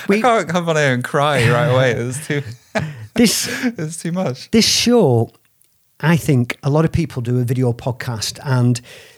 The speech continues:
Speaker 1: they get to eighty, a hundred shows even. You watch Joe Rogan's video podcast and the first three hundred shows, the quality's terrible.
Speaker 2: Mm.
Speaker 1: Three hundred.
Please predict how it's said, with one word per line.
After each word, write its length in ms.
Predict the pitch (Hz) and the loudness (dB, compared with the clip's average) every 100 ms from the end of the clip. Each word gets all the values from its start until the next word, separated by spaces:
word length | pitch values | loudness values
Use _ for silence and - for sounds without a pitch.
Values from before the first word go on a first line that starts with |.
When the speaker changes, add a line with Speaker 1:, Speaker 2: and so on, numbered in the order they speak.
| _ _ _ _ _ - | _ _ _ _ _ -10
Speaker 1:
they 200 | 135 170 | -2 -2
get 280 | 147 175 180 | 0 -2 -2
to 480 | - 165 151 135 127 _ _ - - | -2 2 2 2 -2 _ _ -12 -2
eighty, 460 | 196 156 - 160 127 - | -2 -2 0 0 0 -6
a 80 | 135 | -2
hundred 340 | 202 185 143 | 0 0 -2
shows 320 | - 139 113 | 0 0 2
even. 180 | 117 120 | 0 2
You 140 | 214 | 2
watch 260 | 233 170 - | 2 0 0
Joe 320 | 175 156 123 - | 0 0 -2 0
Rogan's 400 | 143 151 139 123 - _ 135 | 2 2 2 -2 -6 _ -2
video 240 | 131 127 | 2 2
podcast 640 | - 143 147 - 110 - | 0 -2 -4 -6 -6 -2
and 120 | 123 135 | -2 0
the 40 | |
first 300 | - 196 - - - - | 0 -2 -4 -16 -20 -18
three 300 | - - 202 185 | -6 0 4 6
hundred 300 | 190 170 151 | 6 4 0
shows, 420 | - 196 147 101 | 0 0 0 -2
the 60 | 139 | -4
quality's 480 | 214 226 - 120 | -2 -2 0 -4
terrible. 420 | - 147 170 117 - _ _ - | -2 -4 -2 -6 -12 _ _ -8
Speaker 2:
Mm. 140 | 117 110 | -4 0
Speaker 1:
Three 160 | 233 190 | 2 4
hundred. 500 | 180 240 123 87 | 4 2 0 -8